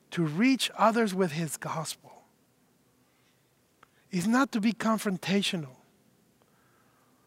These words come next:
It's to do it, Peter says, to be gentle,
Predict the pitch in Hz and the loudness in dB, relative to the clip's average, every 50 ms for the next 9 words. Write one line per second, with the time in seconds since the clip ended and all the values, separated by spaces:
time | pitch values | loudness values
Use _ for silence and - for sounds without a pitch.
0 | _ - 202 214 202 - - 233 180 190 226 233 233 226 220 190 180 - - - | _ -2 0 0 0 0 -2 -2 0 2 4 6 6 6 4 2 -2 -8 -16 -20
1 | - - - - 208 226 226 220 - - 233 220 220 208 - - 196 165 196 196 | -20 -12 -2 0 2 4 4 2 2 2 2 2 2 2 0 -4 -2 -2 -2 -2
2 | 165 156 - 196 208 214 214 - - 190 165 160 151 | -2 -2 0 0 0 0 0 -2 -2 -4 -4 -4 -8